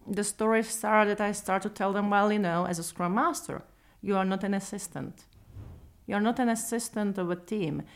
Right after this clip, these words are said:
You should be something more. You should be coaching, doing the facilitation, and you should be really building the awesome teams, the great, um, you know, high-performing teams, as some of the other methodologies call those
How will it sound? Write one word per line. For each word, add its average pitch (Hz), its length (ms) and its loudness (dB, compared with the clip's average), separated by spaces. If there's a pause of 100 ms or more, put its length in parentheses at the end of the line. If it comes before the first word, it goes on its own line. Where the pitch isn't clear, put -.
(160)
You 196 100 -2
should 196 140 -2
be 214 60 2
something 196 440 -2
more. 202 460 6
You 156 120 2
should 156 260 -8
be 151 140 -4
coaching, 214 920 0
doing 180 200 -2
the 165 80 -2
facilitation, 220 1400 0 (540)
and 226 580 2 (320)
you 240 100 -2
should 277 200 -4
be 294 140 -2
really 294 400 0
building 247 440 4
the 233 180 2
awesome 208 460 0
teams, 160 560 -6 (460)
the 175 100 0
great, 214 640 2
um, 185 920 2 (160)
you 185 80 -2
know, 185 160 2
high-performing 190 800 2
teams, 156 340 -6
as - 140 -4
some - 440 -4
of 143 140 -4
the 156 140 0
other 170 240 6
methodologies 151 800 -4 (100)
call 156 240 0
those 147 540 -6